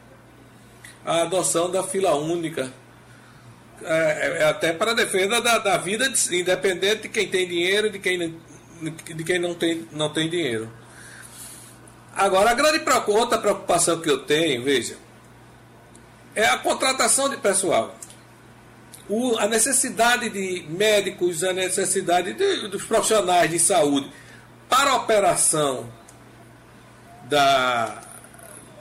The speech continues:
dos hospitais de campanha teria que ser terceirizado. Não há como essas prefeituras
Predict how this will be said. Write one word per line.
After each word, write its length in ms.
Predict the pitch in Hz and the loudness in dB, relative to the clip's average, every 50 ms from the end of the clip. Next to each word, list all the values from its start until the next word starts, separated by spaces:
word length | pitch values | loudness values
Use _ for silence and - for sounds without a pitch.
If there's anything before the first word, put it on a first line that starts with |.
| - - 143 | -16 -8 -4
dos 160 | 156 151 143 | 0 0 2
hospitais 380 | 165 160 165 - 156 147 147 | 2 0 0 2 2 2 2
de 140 | 147 143 135 | 0 -2 -4
campanha 760 | 131 - - - 131 120 123 - - 165 196 196 165 131 113 117 - - - - - - - - - - - - - - - - - - - | -4 -6 -6 -4 -4 -4 -4 -4 -2 0 0 0 0 -2 -4 -8 -14 -20 -20 -20 -20 -20 -20 -20 -20 -20 -20 -20 -20 -20 -20 -20 -20 -12 -4
teria 320 | - 226 208 202 196 208 208 | 0 2 4 4 4 4 2
que 80 | - | 2
ser 160 | - 285 - - | 2 0 2 2
terceirizado. 640 | 254 247 247 262 262 277 262 - - 190 208 202 220 | 0 2 2 2 2 2 2 2 2 2 2 2 0
Não 140 | 247 233 240 | 0 2 2
há 140 | 254 277 | 2 2
como 600 | 269 - - - - 240 247 262 277 285 277 262 | 2 -2 -6 -6 -2 0 2 2 2 2 4 2
essas 260 | 240 208 - 214 202 - | 2 2 2 0 0 0
prefeituras 1000 | - 226 208 196 - 190 165 160 165 180 202 226 226 202 165 147 - - - | 0 0 0 2 2 2 2 2 0 0 0 2 2 2 2 0 -2 -6 -10